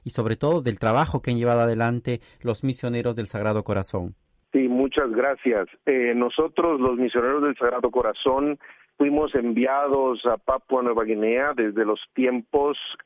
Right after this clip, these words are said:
Speaker 2: en que nuestro fundador estaba aún vivo, el padre Julio Chevalier, francés. Recibimos el mandato misionero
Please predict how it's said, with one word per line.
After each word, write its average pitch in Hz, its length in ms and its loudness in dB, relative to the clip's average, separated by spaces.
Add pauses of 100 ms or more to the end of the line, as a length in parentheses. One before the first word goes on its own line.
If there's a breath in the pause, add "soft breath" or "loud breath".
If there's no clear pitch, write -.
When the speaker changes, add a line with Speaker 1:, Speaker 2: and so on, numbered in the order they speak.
Speaker 2:
en 110 260 0
que 113 160 0
nuestro 123 520 0
fundador 127 640 2
estaba 110 520 0
aún 107 300 -2
vivo, 120 300 2
el 117 100 -4
padre 104 380 0
Julio 110 420 0
Chevalier, 101 640 0 (340 soft breath)
francés. 113 600 0 (440)
Recibimos 139 760 0
el 135 160 2
mandato 131 580 0
misionero 135 880 0